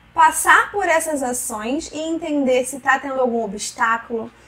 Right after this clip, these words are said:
entender se existiu alguma falha na etapa anterior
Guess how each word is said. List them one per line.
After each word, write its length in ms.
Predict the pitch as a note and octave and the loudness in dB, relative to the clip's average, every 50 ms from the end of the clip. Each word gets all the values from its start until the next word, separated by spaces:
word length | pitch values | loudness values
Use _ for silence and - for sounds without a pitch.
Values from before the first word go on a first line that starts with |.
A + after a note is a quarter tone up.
| B3+ - | -20 -12
entender 800 | - C4+ C4+ C#4 C#4 C#4+ C4+ C4 B3+ B3 C4 B3+ B3+ A#3 A#3 A#3 | -6 -2 -2 0 0 0 0 2 4 6 6 6 6 4 2 -2
se 540 | - - - - - C4+ B3 A#3 A3 G#3 G#3+ - | -6 -8 -6 -6 -4 -2 -2 -2 -2 -4 -6 -8
existiu 460 | - A#3+ A#3 A#3 B3 - - D#4 D4 | -6 -6 -4 -4 -6 -8 -6 -4 -4
alguma 320 | D4 C4+ C4 B3 B3 B3+ | -4 -4 -4 -4 -4 -4
falha 580 | B3 - - C#4+ C#4 C4+ D4 D#4+ E4 D#4+ D4 C#4 | -6 -8 -2 2 4 4 4 4 2 0 -4 -4
na 240 | C4 C4 B3+ B3 B3 | -4 -4 -4 -6 -6
etapa 280 | A#3+ B3+ B3 A#3+ - | -6 -6 -8 -8 -8
anterior 600 | A#3+ A#3+ A#3+ A#3 G#3+ A3+ A3+ A3 G#3 G#3 G3 G3 | -10 -6 -6 -4 -4 -4 -4 -4 -2 -2 -4 -4